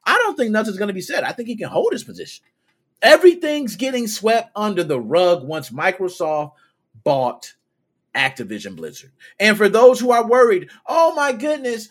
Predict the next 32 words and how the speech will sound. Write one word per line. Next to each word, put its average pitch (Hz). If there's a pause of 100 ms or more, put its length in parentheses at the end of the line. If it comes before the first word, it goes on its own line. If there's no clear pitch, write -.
(140)
oh, 320
layoffs, 277
I'm 285
gonna 262
get 254
my 254
job." 254
You 285
know 262
what? 254
There 208
may 220
be 208
some 180
layoffs. 143
There 170
may 175
be. 147
But 123
I 156
have 226
seen 269
times 226
where 190
there 185
are 156
no 185
layoffs. 175
Things 170
stay 151
the 165
same. 156